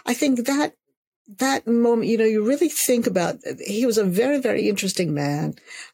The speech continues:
um, very traditionally educated, and yet, uh, and he had a,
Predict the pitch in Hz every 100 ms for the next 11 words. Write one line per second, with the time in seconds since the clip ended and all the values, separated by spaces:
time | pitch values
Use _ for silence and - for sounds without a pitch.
0 | - 170 170 165 165 165 190 220 226 202
1 | 202 190 190 165 170 170 165 165 143 147
2 | 147 - _ _ _ - 175 170 170 170
3 | 165 165 - - _ _ 170 175 165 -
4 | 185 190 190 175